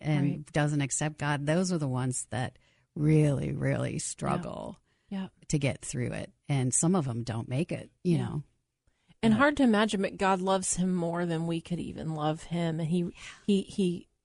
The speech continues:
Speaker 2: pursues us with his love.
Speaker 1: Yeah.
Speaker 2: And we never know what the end of the story is gonna be written. And just as we talked,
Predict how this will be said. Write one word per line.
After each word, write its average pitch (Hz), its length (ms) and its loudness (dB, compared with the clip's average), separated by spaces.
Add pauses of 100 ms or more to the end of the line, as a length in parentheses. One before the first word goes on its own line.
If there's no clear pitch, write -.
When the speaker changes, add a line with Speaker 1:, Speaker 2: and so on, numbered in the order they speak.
(160)
Speaker 2:
pursues 220 480 0
us - 280 -8
with 170 160 -4
his 165 180 -8
love. 160 420 -6 (160)
Speaker 1:
Yeah. - 60 -20 (160)
Speaker 2:
And 202 100 2
we 214 120 4
never 214 440 2
know 175 260 -2
what 175 180 -4
the - 160 -12
end 175 180 0
of 180 60 -4
the 180 100 2
story 190 580 -6 (140)
is 185 140 -4
gonna 180 180 2
be 175 160 2
written. 196 420 0
And 196 220 0 (260)
just 220 220 6
as 208 160 6
we 208 140 2
talked, 190 400 0